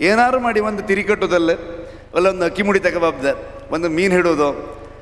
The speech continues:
ಒಂದು ನೊಟ್ಟಿ ಮಾಡೋದು, ಹೂಟಿ ಮಾಡೋದು, ಇದೆಲ್ಲದನ್ನು ತೋರಿಸೋದಕ್ಕೆ ಒಂದು ಭಾಳ ಒಂದು ಹುಚ್ಚು. ಅದಕ್ಕೆ ಪ್ರತಿ ಫಿಲ್ಮಾಗ ಅದನ್ನು try ಮಾಡ್ತಾ ಇರುತ್ತೆ. ಈ ಸಲ, ಈ ಸಲ ಅದು ಸ್ವಲ್ಪ ಜಾಸ್ತಿ ಸಿಕ್ಕಿತ್ತು ಅವಕಾಶ.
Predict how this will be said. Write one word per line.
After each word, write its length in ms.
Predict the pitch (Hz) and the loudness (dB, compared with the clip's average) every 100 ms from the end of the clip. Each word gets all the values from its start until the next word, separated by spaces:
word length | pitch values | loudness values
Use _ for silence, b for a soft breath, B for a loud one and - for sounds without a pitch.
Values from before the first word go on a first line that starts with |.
| - - | -20 -12
ಒಂದು 180 | 165 170 | -2 0
ನೊಟ್ಟಿ 260 | 165 214 | 2 2
ಮಾಡೋದು, 400 | 208 190 175 170 | 2 2 2 2
ಹೂಟಿ 220 | 165 190 196 | 0 0 2
ಮಾಡೋದು, 380 | 185 170 165 | 2 2 2
ಇದೆಲ್ಲದನ್ನು 600 | 165 160 185 226 254 254 | 2 2 2 2 0 0
ತೋರಿಸೋದಕ್ಕೆ 440 | 214 220 175 202 202 | 0 0 0 -2 -2
ಒಂದು 160 | 190 | -2
ಭಾಳ 240 | 165 170 202 | 2 4 4
ಒಂದು 360 | 196 185 170 | 2 0 0
ಹುಚ್ಚು. 280 | 151 175 - | 0 -2 -2
ಅದಕ್ಕೆ 600 | 156 180 185 151 - - - | -2 -2 -2 -2 -6 -8 -2
ಪ್ರತಿ 260 | 175 247 | 2 2
ಫಿಲ್ಮಾಗ 300 | 226 233 240 | 2 2 2
ಅದನ್ನು 180 | 226 214 | 0 0
try 140 | 196 | 0
ಮಾಡ್ತಾ 300 | 202 208 196 | 2 2 2
ಇರುತ್ತೆ. 540 | 170 - 180 - - - - - - - | 0 0 -2 -2 -14 -16 -14 -10 -2 0
ಈ 40 | 185 | 2
ಸಲ, 220 | 196 190 151 143 - - - - - - - - - - | 2 2 0 -4 -10 -12 -14 -16 -18 -16 -16 -16 -4 0
ಈ 120 | 208 | 2
ಸಲ 240 | 202 214 | 2 2
ಅದು 140 | 220 196 | 2 2
ಸ್ವಲ್ಪ 220 | 208 214 | 0 0
ಜಾಸ್ತಿ 420 | 165 180 220 247 | 4 4 4 0
ಸಿಕ್ಕಿತ್ತು 340 | 214 196 196 185 | -2 -2 2 2
ಅವಕಾಶ. 340 | 170 165 | 4 2